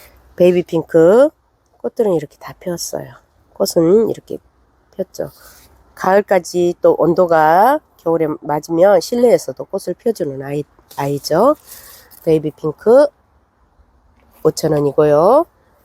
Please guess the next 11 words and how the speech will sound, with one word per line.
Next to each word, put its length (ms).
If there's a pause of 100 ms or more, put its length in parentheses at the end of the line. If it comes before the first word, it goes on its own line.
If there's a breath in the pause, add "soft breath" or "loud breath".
(2000)
이 60
아이는 640
빨간색이에요. 1040 (760)
이 40
아이는 280
빨간색, 760 (600 loud breath)
이 60
아이는 600 (140)
주황색입니다. 1080 (840 loud breath)
주황색도 640
예쁘죠? 720